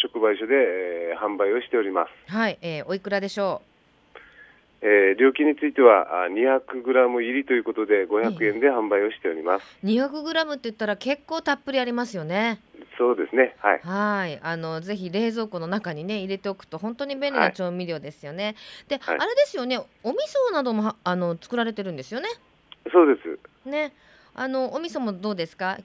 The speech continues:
Speaker 2: 好評ですか？
Speaker 1: えー、味噌の方もですね、
Speaker 2: ええ。
Speaker 1: えー、好調に、えー、販売ができております。
Speaker 2: うん。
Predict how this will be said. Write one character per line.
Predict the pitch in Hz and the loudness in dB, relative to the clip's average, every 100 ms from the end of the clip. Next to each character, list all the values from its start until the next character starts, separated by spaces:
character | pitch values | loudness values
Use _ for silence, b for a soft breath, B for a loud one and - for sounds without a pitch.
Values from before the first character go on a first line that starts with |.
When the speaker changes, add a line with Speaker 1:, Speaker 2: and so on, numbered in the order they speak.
| _ | _
Speaker 2:
好 | 185 196 | -8 -6
評 | 190 | -4
で | 185 | -4
す | 190 | -6
か？ | - 175 214 - _ _ _ _ _ _ | -8 -6 -8 -10 _ _ _ _ _ _
Speaker 1:
え | 101 104 98 98 | -6 -4 -4 -4
ー、 | |
味 | 123 | -2
噌 | 131 147 | 2 4
の | 151 | 4
方 | 135 147 143 | 4 4 4
も | 151 | 4
で | 117 - | 4 2
す | |
ね、 | 113 95 | 2 0
Speaker 2:
え | 107 | -2
え。 | |
Speaker 1:
え | 101 98 | -4 0
ー、 | |
好 | 127 120 | 2 2
調 | 123 | 2
に、 | 120 | 2
え | 113 82 98 90 | 2 0 -2 -2
ー、 | 98 | 2
販 | 104 | 4
売 | 101 | 4
が | 98 | 2
で | 98 | -2
き | |
て | - | -4
お | |
り | 90 | -4
ま | 85 | -4
す。 | - - _ _ - | -4 -10 _ _ -10
Speaker 2:
う | |
ん。 | 202 208 226 214 | -6 -4 -4 -6